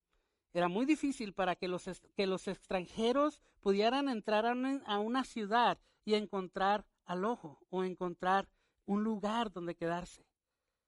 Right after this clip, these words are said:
No eran reci-, bien recibidos los, los extranjeros en ciudades ajenas. De hecho, los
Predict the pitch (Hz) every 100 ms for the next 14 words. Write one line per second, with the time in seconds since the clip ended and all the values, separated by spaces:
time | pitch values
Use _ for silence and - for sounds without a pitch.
0 | _ - 220 269 285 262 254 226 208 208
1 | 240 247 254 - 214 208 262 240 175 165
2 | 156 - _ _ - 208 233 208 - 202
3 | 175 220 226 214 208 180 - _ - 202
4 | 190 202 - 190 - 233 170 - _ _
5 | _ _ _ 196 240 247 294 277 262